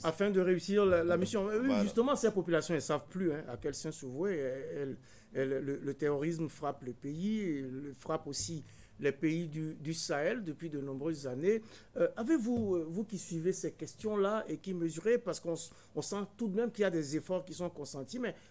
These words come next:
Speaker 1: avez-vous le sentiment que quelque chose change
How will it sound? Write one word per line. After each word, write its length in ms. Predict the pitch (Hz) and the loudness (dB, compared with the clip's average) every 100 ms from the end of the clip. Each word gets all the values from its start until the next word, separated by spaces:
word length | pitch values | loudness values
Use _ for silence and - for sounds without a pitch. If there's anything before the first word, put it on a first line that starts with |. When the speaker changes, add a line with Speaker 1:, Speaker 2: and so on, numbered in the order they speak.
| - | 2
Speaker 1:
avez-vous 260 | 180 202 208 | 4 4 2
le 120 | 170 | 0
sentiment 580 | - 139 151 143 185 220 - - _ - | -2 -6 -8 -6 -6 -8 -16 -20 _ -2
que 80 | |
quelque 320 | 202 160 - 131 | 0 -2 -8 -8
chose 360 | 160 135 - - - - | -8 -8 -12 -16 -20 -12
change 380 | - 160 127 | -8 -8 -8